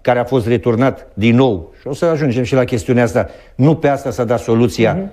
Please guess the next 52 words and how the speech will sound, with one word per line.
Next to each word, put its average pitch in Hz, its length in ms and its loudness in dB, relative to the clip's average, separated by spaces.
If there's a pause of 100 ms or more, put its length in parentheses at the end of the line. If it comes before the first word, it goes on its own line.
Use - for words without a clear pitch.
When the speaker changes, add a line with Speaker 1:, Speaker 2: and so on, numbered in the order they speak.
(140)
Speaker 1:
în 120 180 0
două 123 200 2
mii 120 260 -2
unsprezece. 110 760 0
Dacă 196 240 0
n-aveam 170 320 2
altul. 95 420 -2
Două 240 220 2
mii 196 120 2
cinci, 254 280 -2
două 233 180 4
mii 196 100 -2
șapte, 262 340 -2
cât 214 160 -4
a 233 100 4
lucrat 220 240 2
Speaker 2:
Hai, 185 100 -2
Speaker 1:
generalul 202 300 2
Speaker 2:
zi 214 60 2
povestea 196 280 2
cu 254 60 -2
Speaker 1:
Cavoina. 180 180 0
Speaker 2:
Iliescu, 147 220 2
că 156 100 -4
e - 20 2
interesant. 147 460 -4
Era 226 120 2
la 214 120 2
serviciu, 208 460 -2
pa, 233 160 -2
cu 220 100 -4
cine 214 200 -2
a 151 40 0
legătură? 123 280 -2
Speaker 1:
Cu - 60 -4
cine 320 220 -2
crezi 302 180 0
că 330 60 2
e 294 80 2
legătură? 240 400 2
E 170 40 4
Speaker 2:
Mhm. 196 100 2
Speaker 1:
legătura 233 440 2
cu 233 340 -2 (1000)
generalul 185 520 4
Raț, 104 300 -2 (340)
care 151 220 -2
era 175 220 0
șeful 160 260 -4
direcției 151 340 -2
întâi. 85 260 -8 (160)
Speaker 2:
Mhm. 131 300 -2